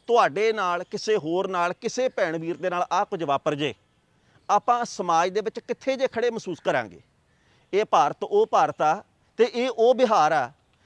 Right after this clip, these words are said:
ਜਿਹਦੇ ਬਾਰੇ ਉੱਥੋਂ ਦੀ ਸਰਕਾਰ ਇਹ ਗੱਲ ਕਹਿੰਦੀ ਹੈ, "ਬੇਟੀ ਬਚਾਓ, ਬੇਟੀ ਪੜ੍ਹਾਓ।" ਇਹ ਪੜ੍ਹ ਕੇ ਬੇਟੀ ਨੌਕਰੀ ਲਈ ਗਈ ਸੀ, ਇਹ ਕੋਈ ਹੋਰ ਕੰਮ ਤਾਂ ਨਹੀਂ ਗਈ ਸੀ। ਇੱਥੇ ਜੇਕਰ ਕੋਈ ਰਾਤ ਦੇ ਵੇਲੇ ਕੁੜੀ ਜਾ ਰਹੀ ਹੋਵੇ ਤੇ ਬੀਜੇਪੀ ਦੇ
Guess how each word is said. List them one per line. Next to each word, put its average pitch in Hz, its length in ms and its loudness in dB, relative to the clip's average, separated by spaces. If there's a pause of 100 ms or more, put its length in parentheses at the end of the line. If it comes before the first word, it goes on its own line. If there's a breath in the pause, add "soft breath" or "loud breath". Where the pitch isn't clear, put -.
(140)
ਜਿਹਦੇ 240 300 0
ਬਾਰੇ 185 260 0
ਉੱਥੋਂ 196 360 -6
ਦੀ 202 100 -8
ਸਰਕਾਰ 165 440 0
ਇਹ 190 80 -6
ਗੱਲ 165 200 -4
ਕਹਿੰਦੀ 185 280 -6
ਹੈ, 220 60 -2
"ਬੇਟੀ 170 280 -10
ਬਚਾਓ, 175 300 -4
ਬੇਟੀ 160 260 -8
ਪੜ੍ਹਾਓ।" 170 440 -2
ਇਹ 208 80 0 (120)
ਪੜ੍ਹ 214 160 2
ਕੇ 254 180 -6
ਬੇਟੀ 202 320 -2
ਨੌਕਰੀ 190 340 -4
ਲਈ 202 160 0
ਗਈ 196 180 -2
ਸੀ, 233 240 -12 (1160 soft breath)
ਇਹ 220 100 4
ਕੋਈ 220 140 0
ਹੋਰ 185 200 2
ਕੰਮ 214 200 2
ਤਾਂ 220 140 -2
ਨਹੀਂ 233 100 -4
ਗਈ 214 180 0
ਸੀ। 220 280 -10 (680 soft breath)
ਇੱਥੇ 233 320 2
ਜੇਕਰ 202 380 -2
ਕੋਈ 247 240 -2
ਰਾਤ 165 320 2
ਦੇ 208 140 -2
ਵੇਲੇ 202 220 -2
ਕੁੜੀ 220 280 -8
ਜਾ 170 220 0
ਰਹੀ 196 120 -4
ਹੋਵੇ 170 280 0 (600 soft breath)
ਤੇ 208 120 0
ਬੀਜੇਪੀ 180 500 -4
ਦੇ 220 100 0